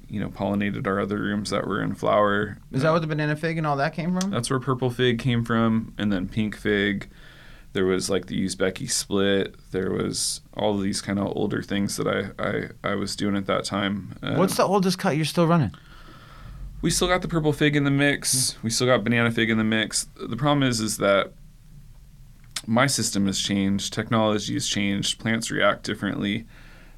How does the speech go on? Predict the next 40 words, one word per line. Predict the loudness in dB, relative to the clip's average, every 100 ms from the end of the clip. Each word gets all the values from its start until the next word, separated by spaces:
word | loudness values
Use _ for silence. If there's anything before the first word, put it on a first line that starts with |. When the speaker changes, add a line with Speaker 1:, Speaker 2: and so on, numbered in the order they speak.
| -6
Speaker 1:
Purple | -2 0 0
fig, | 2 2 2 0 -4 -14 -20 -20 -12 -6
T | -2
H | 0 0
C | -2 0
isn't | 0 -2
necessarily | -4 -4 -2 -2 -2 0 -2 -4 -12 -18 -8
its | -6 -4 -6 -6
strong | -6 -2 0 0
suit, | 0 -2 0 -2 -2
and | -2
in | -2
this | -2 -4
market, | -4 -4 -6 -6
that | -6
means | -6 -6 -6
something, | -6 -6 -6
right? | -4 -4 -6 -14 -20 -20 -20 -20 -20 -20 -12
And | -8 -4
so | 0 0 0 -4 -12 -20 -20 -20 -16 -4
purple | -2 0
fig, | 2 2 2 0 -12 -20 -20 -20 -20 -20 -20 -20 -20 -10 -6
it's | -4
kept | -2 -2 0
in | 0
our | 0
kinda, | 0 0 0 -4 -6
our | -4
bank. | -2 -2 -2
We | -4
still | -4 -4 -4
pollinate | -4 -2 -2 -2
things | -2 -2 -2
with | -2 0
it. | 0 -2 -6 -6
I | -2
mean, | 0
we | 0
still | 0 -2 -2 -8 -4
pollinate | 0 2 0 -2